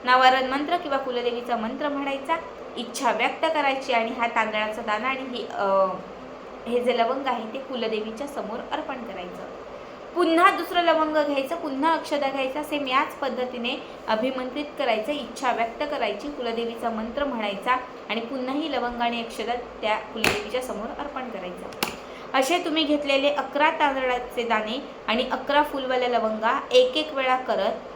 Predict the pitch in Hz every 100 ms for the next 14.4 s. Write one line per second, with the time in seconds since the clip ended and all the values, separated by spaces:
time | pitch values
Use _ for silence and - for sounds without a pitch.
0 | - 226 226 285 285 277 247 254 - 254
1 | 247 240 240 247 220 202 240 269 254 214
2 | 240 - 233 - 302 294 254 - 226 220
3 | 220 233 220 208 226 - - - 247 240
4 | 254 - 285 277 262 240 254 247 220 233
5 | 226 254 254 220 226 269 240 196 - 226
6 | 214 202 220 285 226 - 190 180 - -
7 | - - - 269 302 320 330 339 311 294
8 | 294 294 294 277 269 277 233 233 226 220
9 | - - - - - - - 220 254 233
10 | 233 302 - 240 226 226 254 247 247 247
11 | 226 240 240 208 226 247 233 285 285 240
12 | 226 226 - 214 214 220 220 240 247 -
13 | 370 - 277 226 220 214 208 226 214 -
14 | 214 254 -